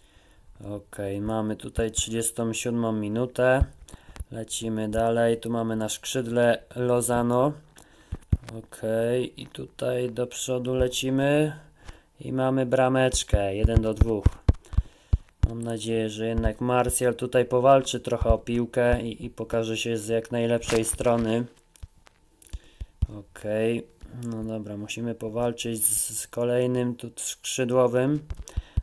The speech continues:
Mamy out. Okej, polecimy teraz do przodu z akcją. Niestety druga połowa, zaraz tutaj mamy rozpoczęcie. Dobra, lecimy.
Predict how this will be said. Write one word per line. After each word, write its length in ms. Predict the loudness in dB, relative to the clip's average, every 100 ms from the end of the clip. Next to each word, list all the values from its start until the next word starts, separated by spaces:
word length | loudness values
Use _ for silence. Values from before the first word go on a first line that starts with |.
| -2 -2
Mamy 300 | 0 -2 2
out. 380 | 4 4 4 0 0 _ 0 0 _ _ _ -14 _ _ _ _ _ _ -10 -10 -8
Okej, 600 | -14 -12 -12 -10 -10 -10 -10 -12 -20 -20 -18
polecimy 600 | -10 -6 -4 -4 -4 -4
teraz 520 | -2 -2 0 0 -2 -4
do 120 | -8
przodu 520 | -6 -2 -2 -2 -4
z 80 | -2
akcją. 680 | 0 0 -4 0 2 2 -2 -6 -20 -20 -20 -14 -14 -14 -18 _ 0 0
Niestety 720 | 2 0 4 2 4 0 -2 -8 -8 -8 -4
druga 460 | -6 -4 0 0
połowa, 480 | 4 4 6 6 2
zaraz 520 | 2 0 0 -4 -10 -12 -18 -14
tutaj 440 | -12 -8 -6 -4
mamy 380 | -2 -2 -2 -4 -8 -20 -20 -2
rozpoczęcie. 1000 | 0 0 -2 -4 -2 0 0 0 0 2
Dobra, 420 | 2 2 -2 -2
lecimy. 800 | -4 -4 -2 0 0 2 0